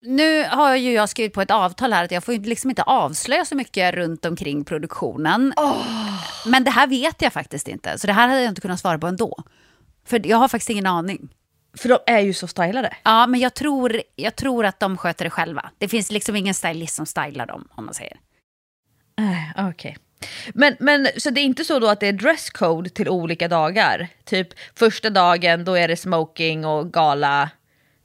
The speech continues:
Speaker 2: klänning.
Speaker 1: Nej, nej, nej.
Speaker 2: Nej, de kanske snackar ihop sig bara där inne.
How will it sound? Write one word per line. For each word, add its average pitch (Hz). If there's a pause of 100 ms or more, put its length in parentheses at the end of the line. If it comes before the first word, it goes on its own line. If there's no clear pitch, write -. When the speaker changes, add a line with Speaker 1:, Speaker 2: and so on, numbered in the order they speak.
(180)
Speaker 2:
klänning. 165
Speaker 1:
Nej, 196 (720)
nej, -
nej. 190
Speaker 2:
Nej, 240 (180)
de 175
kanske 269
snackar 277
ihop 240
sig -
bara 160
där 170
inne. 170